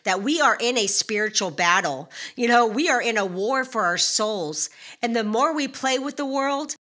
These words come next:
the more ground we give the enemy, who is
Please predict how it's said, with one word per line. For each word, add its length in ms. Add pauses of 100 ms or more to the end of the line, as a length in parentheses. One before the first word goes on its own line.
(120)
the 80
more 240
ground 480
we 160
give 200
the 160
enemy, 540 (240)
who 220
is 160